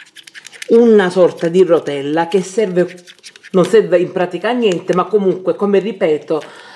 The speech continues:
eh, per lo stress è perfetto, perché facendo così, una volta che voi fate così, fate così anche, e in poche parole una rotella che gira continuamente. Produce anche un bel suono, quindi per gli amanti dei suoni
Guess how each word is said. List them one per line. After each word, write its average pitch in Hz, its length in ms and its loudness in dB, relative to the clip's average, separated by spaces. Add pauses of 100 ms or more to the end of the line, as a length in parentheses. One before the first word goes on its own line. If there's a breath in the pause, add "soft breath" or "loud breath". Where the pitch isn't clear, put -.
(120)
eh, 170 400 0
per 185 160 0
lo 190 120 2
stress 156 480 -6
è 170 80 -4
perfetto, 180 600 -2
perché 156 240 -6
facendo 180 460 0
così, 180 600 -2 (420 loud breath)
una 170 140 2
volta 202 280 2
che 160 100 -6
voi 175 120 4
fate 160 260 -4
così, 143 260 -6
fate 147 280 -4
così 143 360 -6
anche, 139 680 -2 (580 loud breath)
e 247 60 2
in 247 100 -2
poche 196 240 -4
parole 185 480 -2
una 233 260 0
rotella 160 540 -2
che 190 160 2
gira 202 280 0
continuamente. 135 1300 -6 (540 loud breath)
Produce 240 460 2
anche 175 260 -4
un 160 120 0
bel 160 200 2
suono, 143 400 -8
quindi 170 300 -6
per 175 160 -4
gli 190 100 0
amanti 170 320 -4
dei 151 160 -2
suoni 139 500 -6